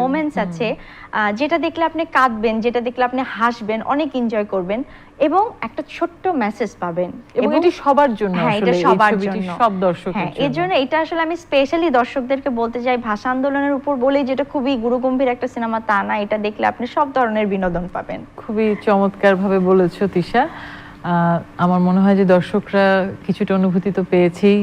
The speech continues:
Speaker 2: উম, ছবিটির। তারপরেও যারা দেখবেন, তাদের নিজেদের নিজস্ব মতামত থাকবে। টক শোর একটি খুব আকর্ষণীয় অংশ হচ্ছে দ্রুত প্রশ্নোত্তর পর্ব, যাকে আমরা ইংরেজিতে বলি র‍্যাপিড ফায়ার রাউন্ড।
Speaker 1: হুম।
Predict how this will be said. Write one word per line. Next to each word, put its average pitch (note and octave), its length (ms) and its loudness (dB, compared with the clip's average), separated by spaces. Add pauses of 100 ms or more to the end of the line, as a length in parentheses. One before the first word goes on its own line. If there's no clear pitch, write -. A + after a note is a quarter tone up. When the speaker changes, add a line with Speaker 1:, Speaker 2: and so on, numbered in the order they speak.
Speaker 2:
উম, E3+ 560 -2 (320)
ছবিটির। G3+ 440 2
তারপরেও F#3 500 4
যারা F#3+ 260 2
দেখবেন, F#3 520 0
তাদের E3+ 340 2
নিজেদের F3 380 4 (420)
নিজস্ব F#3 340 4
মতামত F#3+ 500 4
থাকবে। F#3+ 360 -2 (260)
টক A#3+ 160 6 (140)
শোর C#4+ 220 6 (240)
একটি C#4 600 -2
খুব C4+ 200 -4
আকর্ষণীয় C4+ 720 -2 (400)
অংশ G#3+ 200 0
হচ্ছে B3 420 0 (440)
দ্রুত A3+ 260 4
প্রশ্নোত্তর A3 720 4
পর্ব, D#3 200 2 (600)
যাকে G#3+ 240 2
আমরা B3+ 300 2
ইংরেজিতে A3+ 480 4
বলি A#3 240 2
র‍্যাপিড G3+ 380 4
ফায়ার F#3 260 4
রাউন্ড। D#3 300 -4
Speaker 1:
হুম। F#3 380 -14